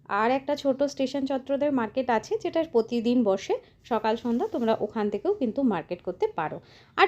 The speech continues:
টুকটাক পাড়ার এলাকায় একটা দুটো দোকান থাকে যেখান থেকেও করতে পারো। তো এবার আমি বাড়ি যাব,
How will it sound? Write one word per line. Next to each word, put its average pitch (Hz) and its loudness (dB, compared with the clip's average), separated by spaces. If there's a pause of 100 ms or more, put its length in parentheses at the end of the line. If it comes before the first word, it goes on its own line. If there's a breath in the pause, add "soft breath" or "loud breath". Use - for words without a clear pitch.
টুকটাক 359 2
পাড়ার 254 4
এলাকায় 254 2
একটা 208 -2
দুটো 208 -4
দোকান 214 -4
থাকে 277 -4 (200)
যেখান 202 -6
থেকেও 202 -2
করতে 202 -2
পারো। 269 2 (500 loud breath)
তো 247 2 (140)
এবার 302 0
আমি 330 4
বাড়ি 302 4
যাব, 302 2